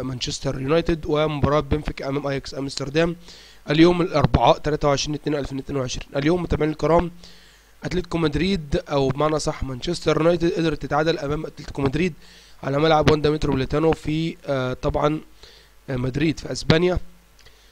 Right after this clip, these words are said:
تعادل إيجابي واحد واحد يخلي مانشستر يونايتد عندها أمل إنها تفوز في طبعًا، آه، ملعب الأولد ترافورد خاص بنادي مانشستر يونايتد.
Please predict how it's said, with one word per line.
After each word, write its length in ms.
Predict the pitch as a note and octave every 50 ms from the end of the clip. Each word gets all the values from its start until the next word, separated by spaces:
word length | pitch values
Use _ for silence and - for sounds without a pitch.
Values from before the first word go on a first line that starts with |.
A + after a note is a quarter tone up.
| _ - -
تعادل 440 | D3+ C3 C3+ D#3 D3+ E3 D#3+ D#3+ -
إيجابي 420 | D3+ C3+ C#3+ D3+ D#3 D3 D#3+ D#3+
واحد 380 | D3+ C#3+ D3+ D3 - A#2+ A#2+ C3
واحد 340 | C#3 D#3 D#3+ D#3 D#3 E3 D3+ C3+ - -
يخلي 400 | - C3+ C3+ - C#3+ D3+ D#3+ D3+
مانشستر 420 | D3 C#3+ - E3 - - - C#3
يونايتد 260 | C#3+ C#3+ C#3+ C#3+ -
عندها 380 | C3+ C3 C3+ C3+ D3+ D3+ D#3+ D#3
أمل 160 | D#3+ D3+ C#3+
إنها 180 | C3+ C3+ D3 D#3
تفوز 360 | - - D#3+ E3+ F3 D#3 - - - - - - - - - - - -
في 100 | - D3+
طبعًا، 520 | - D#3 D#3 D3+ C#3+ D3+ D#3 D3+ D3+ D3+ -
آه، 340 | - C#3 C3 B2+ B2+ C3 C3+ C3+
ملعب 380 | C#3 D3+ D#3 D#3 D3 D3 C#3+ C3+ - - - _ - - - _ - -
الأولد 260 | C#3 D3 D3+ D3+ D3 C#3
ترافورد 480 | - - D#3 D#3 C#3 D3 D3+ C#3+ C#3+
خاص 340 | B2+ - C3+ C#3+ C#3 - -
بنادي 440 | C3+ C3 C3 C3+ C#3 C3+ D3 D3 C#3
مانشستر 440 | C3+ C3 - D3+ D3 - - C#3 C#3
يونايتد. 280 | C#3+ C3+ - - A#2+